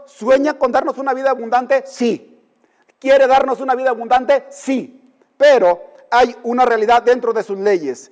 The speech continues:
Y eso se encuentra en el Salmo ochenta y dos seis, que dice, "Somos hijos del Altísimo, pero moriremos".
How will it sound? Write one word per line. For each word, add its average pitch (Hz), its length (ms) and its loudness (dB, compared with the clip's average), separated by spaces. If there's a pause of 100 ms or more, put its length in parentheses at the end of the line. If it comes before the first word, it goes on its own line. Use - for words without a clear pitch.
(140)
Y 233 140 -4
eso 262 160 0
se 254 140 -6
encuentra 226 500 -2
en 220 140 -2
el 226 80 -2
Salmo 247 240 -4
ochenta 208 380 -6
y 196 40 2
dos 220 160 -2
seis, 196 480 -6 (220)
que 247 100 -6
dice, 247 500 -4
"Somos 302 520 0
hijos 269 260 -6
del 226 140 -2
Altísimo, 277 680 -2 (300)
pero 247 520 4 (1000)
moriremos". 160 680 -4